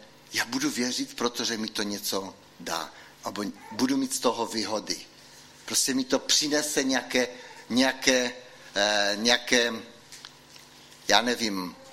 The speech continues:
prachy, nebo, eh, třeba s-, přinese mi to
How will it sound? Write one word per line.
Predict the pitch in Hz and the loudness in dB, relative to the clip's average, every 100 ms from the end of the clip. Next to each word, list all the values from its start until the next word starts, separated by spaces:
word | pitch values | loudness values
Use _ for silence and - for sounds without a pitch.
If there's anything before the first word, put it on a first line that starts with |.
| - - - - - - | -20 -20 -20 -20 -20 -4
prachy, | - 135 - - 117 101 - - | 4 6 4 0 -2 -2 -12 -2
nebo, | 107 120 117 107 104 - - - - - - | 0 2 4 2 0 -6 -16 -16 -16 -14 -2
eh, | 98 104 101 101 - - - - - - | 2 2 0 -2 -8 -18 -18 -20 -18 -6
třeba | - 165 175 131 | 6 6 8 4
s-, | 92 - - - - - - - | 4 -2 -4 -10 -8 -8 -8 -2
přinese | - 127 135 - | 0 4 4 4
mi | 151 156 | 4 2
to | 151 160 151 | 4 4 4